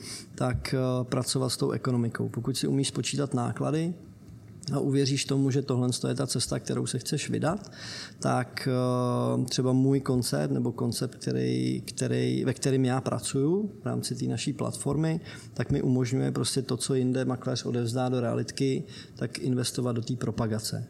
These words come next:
V jiném oboru to může být cokoliv jinýho. Může to být, eh, prostě to, že jenom ze začátku začnu organicky a jakmile se mi začne dařit, tak si prostě ukrojím ten rozpočet na to, abych, eh, s tím mohl pracovat líp.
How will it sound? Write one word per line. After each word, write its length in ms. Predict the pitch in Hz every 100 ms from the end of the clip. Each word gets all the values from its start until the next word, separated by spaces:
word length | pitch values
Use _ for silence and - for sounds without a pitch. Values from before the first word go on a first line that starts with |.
| -
V 40 |
jiném 240 | 131 160 156
oboru 500 | 120 113 110 123 190
to 160 | - 131
může 180 | 127
být 180 | 131 131
cokoliv 440 | - - 135 127 127
jinýho. 400 | 120 120 107 117 - - - 120
Může 160 | 120
to 140 | 131 139
být, 520 | 139 131 120 107 127
eh, 40 | 120 120 117 117 117 117
prostě 440 | 120 120 - - 123
to, 160 | 127
že 120 | 123 131
jenom 560 | 127 139 139 127 117
ze 80 | 120
začátku 480 | 123 123 123 123 135
začnu 260 | 127 - 127
organicky 840 | 120 123 131 135 - 151 156 170 - - - -
a 140 | 123 123
jakmile 320 | 120 131 127
se 120 | 131
mi 100 | 127
začne 320 | 123 - 135
dařit, 480 | 117 113 135 156 -
tak 140 | 127 -
si 120 | 127
prostě 340 | 123 120 -
ukrojím 440 | - - 123 123 127
ten 160 | 131
rozpočet 500 | 120 117 - 127 131
na 160 | 123 113
to, 300 | - 139 160 - - - -
abych, 400 | 120 123 - 135
eh, 180 | 123 120
s 60 |
tím 120 | 131
mohl 120 | 127 -
pracovat 440 | 127 - 127 127
líp. 340 | 123 110 110